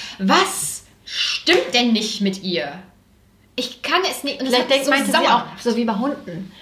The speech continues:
Speaker 2: Die knipsen das ja auch so ab. Die haben dann ja auch so
Speaker 1: Mhm.
Speaker 2: keine Rückstände.
Speaker 1: Mhm.
Speaker 2: Vielleicht dachte sie, das ist so, so gut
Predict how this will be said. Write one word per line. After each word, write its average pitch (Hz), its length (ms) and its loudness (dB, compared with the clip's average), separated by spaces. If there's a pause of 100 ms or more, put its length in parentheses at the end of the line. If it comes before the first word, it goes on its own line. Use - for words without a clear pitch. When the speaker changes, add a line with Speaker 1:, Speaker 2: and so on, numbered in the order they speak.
(140)
Speaker 2:
Die 202 100 -4
knipsen 277 400 -4
das 226 180 -4
ja 226 160 0
auch - 60 0
so - 220 -8
ab. 156 200 -6
Die 190 120 -2
haben 202 120 2
dann 196 160 2
ja 185 140 4
auch 156 80 2
so - 140 -4
Speaker 1:
Mhm. 339 100 6
Speaker 2:
keine 190 400 4
Rückstände. 190 640 -2
Speaker 1:
Mhm. 320 160 2 (180)
Speaker 2:
Vielleicht 226 220 -2
dachte 262 240 -4
sie, 254 320 0 (380)
das 220 180 -2
ist 240 240 -4
so, 277 320 4 (340)
so 311 460 0 (340)
gut 370 380 6